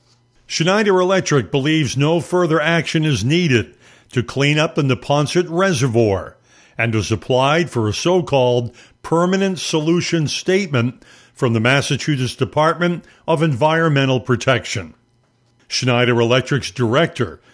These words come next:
of Environmental Projects, Paul Ahern,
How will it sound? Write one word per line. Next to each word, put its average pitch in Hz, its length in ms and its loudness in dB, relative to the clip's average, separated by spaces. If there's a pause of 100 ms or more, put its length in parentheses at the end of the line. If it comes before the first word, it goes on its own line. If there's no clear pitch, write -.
(160)
of 104 140 0
Environmental 139 720 2
Projects, 135 800 -2
Paul 147 360 0
Ahern, 135 600 0